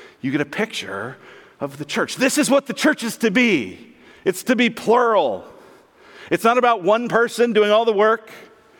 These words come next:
It, it, it's, s-, some people have said that, you know, the church, it can often be compared to, like, an N F L football game where you have twenty-two people on the field who desperately need rest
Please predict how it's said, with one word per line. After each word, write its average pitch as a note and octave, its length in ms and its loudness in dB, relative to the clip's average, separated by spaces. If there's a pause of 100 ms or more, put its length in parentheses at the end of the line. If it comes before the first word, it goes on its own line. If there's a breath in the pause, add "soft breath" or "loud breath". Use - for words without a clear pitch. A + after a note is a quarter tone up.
(340 loud breath)
It, G3+ 160 0
it, G3+ 220 0
it's, F#3+ 300 -2 (200 loud breath)
s-, C#3+ 340 -6
some G3 160 0
people D3 380 0
have B2+ 160 -4
said B2+ 200 0
that, A#2 120 -4
you B2+ 80 -2
know, A#2+ 100 0
the A2 80 0
church, - 460 -4 (260 loud breath)
it F#2+ 260 -4
can B2 120 -2
often B2 260 -2
be A#2+ 140 0
compared A#2 520 -4
to, G#2+ 40 -2
like, G#2 160 -2
an G2+ 100 -8
N G#2+ 140 -6
F A2 160 -4
L G#2 80 0
football A#2 360 -4
game A#2 340 -8 (960 loud breath)
where A#2 120 -2
you G#2+ 100 2
have - 180 -6
twenty-two B2 500 -4
people A2+ 380 -4
on G2+ 160 -4
the G2 40 -10
field G#2 420 -4
who F#2+ 100 -8
desperately G2+ 560 -6
need F#2+ 200 -10
rest F#2+ 460 -8